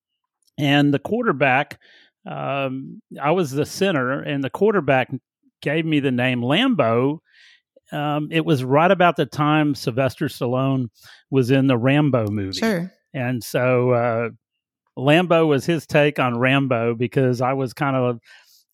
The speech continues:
Speaker 1: you know, you couldn't really make contact when you blocked on the line, but you got in front of people. So I was, I was Lambo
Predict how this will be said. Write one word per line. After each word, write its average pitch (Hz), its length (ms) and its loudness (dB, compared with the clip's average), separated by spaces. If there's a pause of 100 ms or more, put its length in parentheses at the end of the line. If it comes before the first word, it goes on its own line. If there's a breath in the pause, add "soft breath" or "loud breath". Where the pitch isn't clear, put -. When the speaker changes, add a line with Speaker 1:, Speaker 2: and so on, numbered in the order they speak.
(120)
Speaker 1:
you 135 240 -6
know, 131 80 -6
you 131 180 -2
couldn't 143 400 -2
really 139 460 2
make 135 260 0
contact 151 580 0
when 135 140 0
you 120 100 0
blocked 127 460 -2
on 131 100 -4
the 110 80 -6
line, 127 420 0
but 104 140 -16
you 131 100 -6
got 156 200 4
in 139 140 0
front 151 220 0
of 107 100 -4
people. 107 420 -10
So 123 220 -8
I 135 140 -4
was, 160 260 -8
I 160 140 2
was 170 160 -2
Lambo 139 580 0